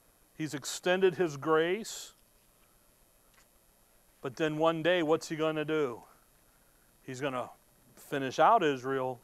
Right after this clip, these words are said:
clean 'em up, and off we go. W-, we've been an hour now, so we'll stop here in verse twenty-one. But it's very important to see what's going on.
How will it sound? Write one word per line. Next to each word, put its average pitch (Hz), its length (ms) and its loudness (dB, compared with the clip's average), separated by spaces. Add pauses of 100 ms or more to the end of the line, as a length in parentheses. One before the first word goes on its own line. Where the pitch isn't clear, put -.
clean 151 240 -4
'em 139 140 -6
up, 127 280 -4 (400)
and 123 120 -10
off 120 240 -6
we 123 100 -8
go. 131 280 0 (340)
W-, - 240 -16
we've 170 200 -2
been 170 140 0
an 151 120 0
hour 135 320 4
now, 123 260 -4
so 127 380 -8
we'll 143 180 -8
stop 131 440 -6
here 147 300 -4 (460)
in 127 100 -12
verse 139 220 -6
twenty-one. 131 720 -6 (1400)
But 147 240 -2
it's 135 160 -8
very 202 420 2
important 185 600 0
to 151 120 -2
see 214 340 -6
what's 165 240 0
going 170 340 -2
on. 185 220 2